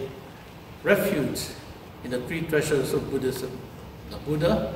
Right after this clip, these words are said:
the Dharma, and the Sangha. We will now chant the Sutra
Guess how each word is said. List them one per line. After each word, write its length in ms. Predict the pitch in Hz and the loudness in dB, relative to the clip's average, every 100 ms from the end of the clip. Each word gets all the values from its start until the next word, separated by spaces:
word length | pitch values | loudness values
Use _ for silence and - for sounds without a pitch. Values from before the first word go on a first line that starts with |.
| - - - - - | -6 -10 -12 -12 -8
the 100 | 113 | -4
Dharma, 760 | 113 135 147 147 165 160 160 - - | 2 4 6 6 4 2 -2 -6 -8
and 200 | 113 113 | -6 -4
the 40 | 117 | -2
Sangha. 600 | - 156 139 - - - - - - - - - - - - - - - - - - - - - - - - - - - - - - - | 4 4 4 2 -4 -8 -10 -14 -14 -14 -16 -16 -16 -16 -16 -16 -16 -14 -16 -16 -16 -16 -16 -16 -18 -18 -16 -16 -16 -16 -16 -16 -8 0
We 80 | 165 | 4
will 160 | 175 | 8
now 300 | 185 220 - | 10 10 8
chant 500 | - 170 160 - - | 8 8 6 2 -2
the 80 | 143 | -2
Sutra 640 | - 196 185 180 147 131 | 0 0 0 4 4 4